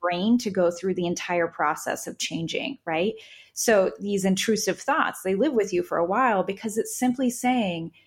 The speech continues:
"Hey, your body's on overdrive.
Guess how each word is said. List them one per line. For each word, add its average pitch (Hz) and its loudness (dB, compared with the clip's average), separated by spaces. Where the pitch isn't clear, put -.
"Hey, 208 0
your 208 2
body's 233 2
on 190 2
overdrive. 196 -2